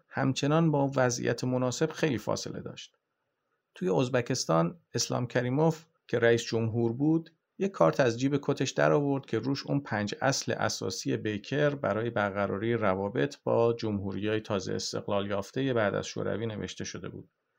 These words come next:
کریموف می‌گفت همیشه این کارت تو جیبش داره.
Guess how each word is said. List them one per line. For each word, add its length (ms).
کریموف 480
می‌گفت 320
همیشه 400
این 120
کارت 240
تو 100
جیبش 280
داره. 400